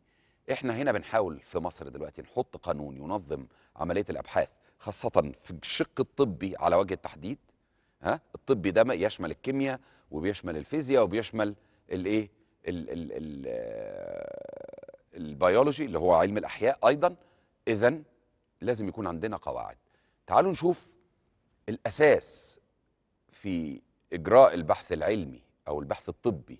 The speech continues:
على مريض هو الموافقة المستنيرة،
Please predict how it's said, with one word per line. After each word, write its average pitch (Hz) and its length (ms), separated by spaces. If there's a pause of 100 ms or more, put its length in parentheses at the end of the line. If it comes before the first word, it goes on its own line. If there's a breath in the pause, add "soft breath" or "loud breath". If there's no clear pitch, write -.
(240)
على 85 260
مريض 104 300 (640)
هو 123 280 (440)
الموافقة 90 840 (440)
المستنيرة، 90 800